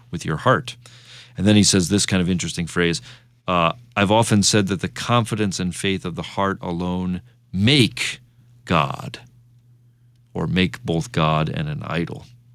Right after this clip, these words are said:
Same difference. So, so this idea that a god is more than just, uh,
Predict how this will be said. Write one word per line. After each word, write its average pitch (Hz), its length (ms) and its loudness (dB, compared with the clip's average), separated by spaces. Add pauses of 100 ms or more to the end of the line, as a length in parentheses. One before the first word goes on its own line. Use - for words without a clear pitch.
(300)
Same 76 260 -8
difference. - 500 -8 (840)
So, 117 220 2 (100)
so 117 140 2
this 104 200 4
idea 104 380 4
that 90 180 2 (340)
a 110 80 -2
god 110 440 6
is 98 180 6
more 104 340 6
than 95 280 0
just, 82 720 -2 (1040)
uh, 76 460 -6